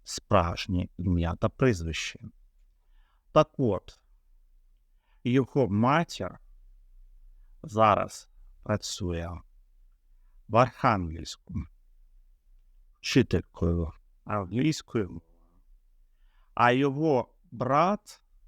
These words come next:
брат цього Євгенія Кулікова,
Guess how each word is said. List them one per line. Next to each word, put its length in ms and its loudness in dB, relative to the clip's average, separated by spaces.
брат 400 2
цього 320 0
Євгенія 840 0
Кулікова, 760 -4